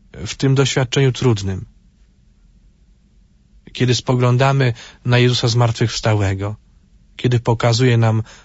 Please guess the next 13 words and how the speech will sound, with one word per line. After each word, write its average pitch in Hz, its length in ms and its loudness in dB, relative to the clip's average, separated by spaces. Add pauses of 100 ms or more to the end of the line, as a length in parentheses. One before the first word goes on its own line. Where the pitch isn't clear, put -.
(400)
te 107 120 -4
swoje 107 340 0
ręce 120 460 2
przebite, 113 640 -2 (320)
nogi, 107 500 2 (640)
kiedy 117 220 0
pokazuje 117 560 2 (580)
uczniom 117 540 0 (1300)
bok, 120 580 -2 (1900)
ale 107 180 -4
to 127 100 0
jest 147 140 0
On. 98 260 -2